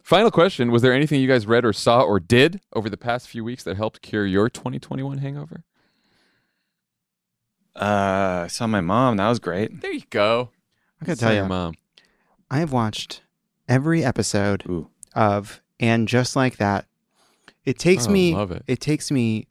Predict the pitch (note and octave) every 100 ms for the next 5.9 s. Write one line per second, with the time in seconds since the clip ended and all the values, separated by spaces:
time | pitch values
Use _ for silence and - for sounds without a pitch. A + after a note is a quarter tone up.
0 | _ A#2 A2 A#2 C3+ - D3 A#2 A2+ G#2
1 | G#2 - A2 G2+ A2 F#2 A2+ A#2 - G#2+
2 | G#2 G#2 - G#2 G2+ - A#2 A#2+ G#2 A2+
3 | B2 C3 - - G2+ G#2 G#2+ - G#2+ G#2
4 | - A2+ A#2+ C#3 D#3 - _ _ - -
5 | A#2 B2 B2+ B2 A#2 G#2 G#2 G#2